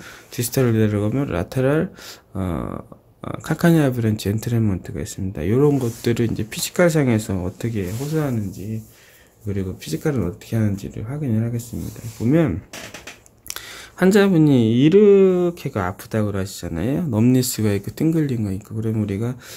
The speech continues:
어, 다른 많은 원인도 있지만 슈랄러브 엠트랩먼트를 감별을 해야 됩니다. 그래서 그 라테랄 말라올라 뒤쪽을 이렇게 문질러 봅니다. 이렇게 문질러. 그러면 페로네우스 롱구스 브레비스에,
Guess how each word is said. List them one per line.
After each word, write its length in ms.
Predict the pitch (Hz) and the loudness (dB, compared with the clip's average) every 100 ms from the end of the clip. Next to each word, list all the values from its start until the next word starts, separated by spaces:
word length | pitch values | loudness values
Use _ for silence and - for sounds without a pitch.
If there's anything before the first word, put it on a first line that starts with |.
| - - - - | -16 -16 -14 -8
어, 160 | 90 | -4
다른 320 | - 208 202 | -2 0 0
많은 320 | 123 120 143 101 | 0 2 2 2
원인도 360 | 117 143 117 | 2 0 0
있지만 520 | 107 - 104 98 101 107 | -2 -4 -4 -2 -2 -4
슈랄러브 840 | - 165 175 147 110 92 62 - - | -2 0 0 0 -2 -4 -4 -8 -6
엠트랩먼트를 760 | 107 110 127 113 101 - - - | -6 -4 0 0 0 -4 -10 -8
감별을 460 | - 110 104 98 | -2 0 0 0
해야 200 | 131 151 | 0 0
됩니다. 460 | 123 85 64 - - | 0 -2 -2 -4 -4
그래서 500 | - 101 156 156 107 - - - - - | -4 0 2 2 0 -6 -20 -20 -14 -4
그 60 | |
라테랄 340 | 85 95 165 165 | -4 0 0 2
말라올라 540 | 143 123 113 107 98 | 2 2 2 2 2
뒤쪽을 460 | - 113 - 117 101 | -2 -4 0 2 4
이렇게 680 | 104 131 135 131 131 131 90 | 6 6 6 6 2 0 -2
문질러 420 | 104 123 131 113 | 0 2 4 4
봅니다. 380 | 92 82 73 - | 0 -4 -4 -6
이렇게 760 | - - - - 92 98 - | -6 -6 -4 -4 -4 -6 -8
문질러. 440 | 107 110 104 92 101 | -8 -6 -6 -6 0
그러면 400 | 110 123 143 147 - - - - | 4 6 6 2 -6 -20 -18 -2
페로네우스 500 | 180 185 180 160 110 | 2 6 6 4 4
롱구스 460 | 110 123 131 113 | 2 2 -2 -2
브레비스에, 920 | 113 127 123 120 - 107 107 139 160 | 2 4 4 0 0 2 4 4 2